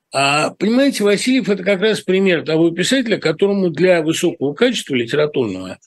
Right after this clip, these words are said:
а, совершенства не нужно, а нужно другое.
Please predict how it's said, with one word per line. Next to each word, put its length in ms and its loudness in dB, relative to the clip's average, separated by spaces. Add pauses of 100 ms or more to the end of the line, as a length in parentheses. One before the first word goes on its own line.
(540)
а, 180 -2
совершенства 640 2
не 160 -2
нужно, 460 -4 (240)
а 100 -4
нужно 460 0
другое. 540 -4